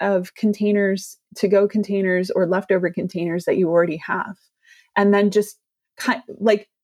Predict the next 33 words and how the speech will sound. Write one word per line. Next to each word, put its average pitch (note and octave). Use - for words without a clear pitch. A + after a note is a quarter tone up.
using B3
what C#4+
you A3
have G3
with F#3
intention F3+
and G#3
then G3+
showing A3+
yourself F3+
that F3+
it's G3
going G3
to G3
have F#3
a F3+
positive E3+
effect -
for -
you F3+
during E3
the C#3+
week. -
And G3+
then G#3
once A#3+
you C4
get G3+
that F#3+
feeling G3+
and E3+
that E3
momentum, F3+